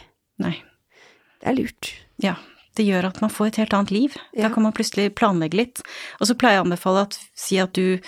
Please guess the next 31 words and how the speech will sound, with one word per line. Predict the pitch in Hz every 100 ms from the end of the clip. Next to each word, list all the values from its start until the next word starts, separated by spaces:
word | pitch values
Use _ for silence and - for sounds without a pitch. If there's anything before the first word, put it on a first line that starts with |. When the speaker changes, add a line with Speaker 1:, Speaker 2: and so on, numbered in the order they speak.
| - -
Speaker 1:
den | 214 220
ene | 208 170 160
forelderen | - 185 165 180 -
alltid | 185 170 - 208
har | 190 185
stort | - 185
sett | 190 180
fri | 180
på | 220
torsdager, | 190 - 180 214
og | 185
den | 180
andre |
har | 180 - -
alltid | - 160 151 - 208
fri | 185
på | 190
onsdager. | 185 - 180 233 - -
For | -
da | 247
kan | 247
man | 254
planlegge | 254 254 175 170 185
med | 214
venner | 226 175 185 208 - - -
frem | - 202 220
i | 262
tid. | 359 403 -
Om | 254
Speaker 2:
Ja. | 226
Speaker 1:
tre | 254